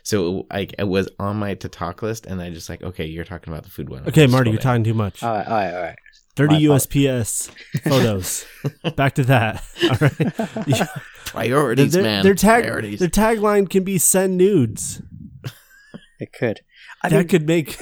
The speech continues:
Speaker 2: <laughs>
Speaker 3: I mean, that company, like, of all the other, of all the ones that exist, there's a, there's quite a, an effort, right? You've actually gotta get
Speaker 1: Mm-hmm.
Speaker 3: products, et cetera, et cetera. As, as the bar goes, hey,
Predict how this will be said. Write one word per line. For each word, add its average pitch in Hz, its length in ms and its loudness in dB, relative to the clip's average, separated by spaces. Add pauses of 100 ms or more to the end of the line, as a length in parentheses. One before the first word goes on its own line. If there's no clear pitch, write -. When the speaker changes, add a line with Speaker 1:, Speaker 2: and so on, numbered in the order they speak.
(100)
Speaker 2:
<laughs> - 160 -18
Speaker 3:
I - 40 0
mean, 156 180 -2
that 175 220 -2
company, 147 440 -2
like, 107 240 -4
of 123 160 -8
all 170 120 -4
the 156 140 -2
other, 117 160 -4
of 117 120 -10
all 139 120 -6
the 131 80 -8
ones 123 260 -6
that 113 100 -10
exist, 101 540 -12
there's 110 160 -8
a, 101 40 -8 (240)
there's 98 180 -12
quite 131 300 -8
a, 104 260 -8 (680)
an 107 120 -6
effort, 113 540 -8
right? 90 280 -6
You've 95 120 -12
actually 104 280 -8
gotta 101 180 -10
get - 140 -12
Speaker 1:
Mm-hmm. 95 120 -10
Speaker 3:
products, 110 460 -6
et - 140 -16
cetera, 101 240 -6
et - 100 -16
cetera. - 320 -10 (520)
As, 107 160 -6 (260)
as 113 200 -8
the 107 100 -6
bar 131 340 -4
goes, 131 640 -10 (460)
hey, 113 220 -4